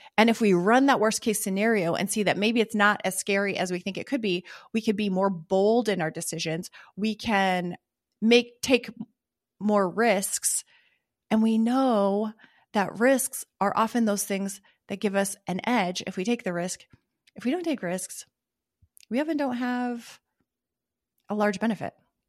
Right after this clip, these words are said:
right? And I hate to use gambling as, as an example, 'cause gambling is a terrible example. But when, <laughs> when I live in Las Vegas, and whenever I've gone, whenever I've gambled, I always gamble the least amount, right? I'm like, "I'm gonna go the five,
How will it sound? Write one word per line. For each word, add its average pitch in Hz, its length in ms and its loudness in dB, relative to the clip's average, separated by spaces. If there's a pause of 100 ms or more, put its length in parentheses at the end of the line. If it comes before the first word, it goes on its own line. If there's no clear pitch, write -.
(160)
right? 226 200 -2 (720)
And - 120 -8
I - 60 -4
hate 196 240 -4
to 226 80 -4
use 190 140 -6
gambling 160 480 -6
as, 151 160 -14 (240)
as 165 140 -8
an 151 100 -6
example, 160 360 -8
'cause 165 140 -12
gambling 180 320 -6
is 147 120 -12
a - 40 -16
terrible 202 340 -4
example. 156 480 -8 (420)
But 233 320 4 (500)
when, 226 220 4
<laughs> - 120 -2
when 214 260 -4
I 214 120 2
live 220 140 0
in 180 120 -6
Las 156 180 -8
Vegas, 185 380 -2
and 175 120 -4
whenever 208 260 0
I've 185 120 2
gone, 180 340 -2
whenever 208 280 0
I've 156 160 -2
gambled, 170 400 -2 (300)
I 220 100 4
always 226 420 2 (320)
gamble 196 280 6
the 185 100 2
least 180 300 -2
amount, 143 320 -4
right? 175 160 4
I'm 180 80 0
like, 170 200 -2
"I'm 302 140 2
gonna 311 140 4
go 277 100 4
the 220 100 2
five, 226 320 0